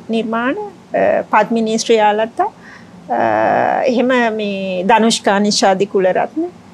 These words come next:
අ, බන්දු ජීවට ඉතාම කැමතියි. හැබැයි බන්දු ජීවගේ දැන් මං, මං හිතනවා ඉතින් මං අර පුජ්‍යලෝ තරහ වෙනවද නැද්ද කියන එක ගැන මං වැඩි හිතන්නේ නැහැ.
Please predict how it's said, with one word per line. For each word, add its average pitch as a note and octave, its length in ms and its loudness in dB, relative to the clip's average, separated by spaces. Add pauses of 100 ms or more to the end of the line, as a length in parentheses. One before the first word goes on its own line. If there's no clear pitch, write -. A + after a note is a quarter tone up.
(180)
අ, G3 320 0
බන්දු A3 300 4
ජීවට G3 360 2
ඉතාම F#3+ 440 2
කැමතියි. A#3 420 0
හැබැයි B3+ 280 4
බන්දු A3 340 0
ජීවගේ A#3 440 2
දැන් F#3+ 140 0
මං, E3+ 140 -4 (160)
මං F#3+ 160 -6
හිතනවා F#3+ 360 -6
ඉතින් F3+ 260 -4 (300)
මං G3 180 -2
අර F#3+ 100 2 (100)
පුජ්‍යලෝ G#3+ 420 4
තරහ G#3+ 380 2
වෙනවද A3 320 0
නැද්ද G3+ 260 0
කියන A3 200 0
එක G#3 180 0
ගැන G#3 160 0
මං G3+ 200 -2
වැඩි F#3+ 220 2
හිතන්නේ A#3 540 2
නැහැ. C#4 200 0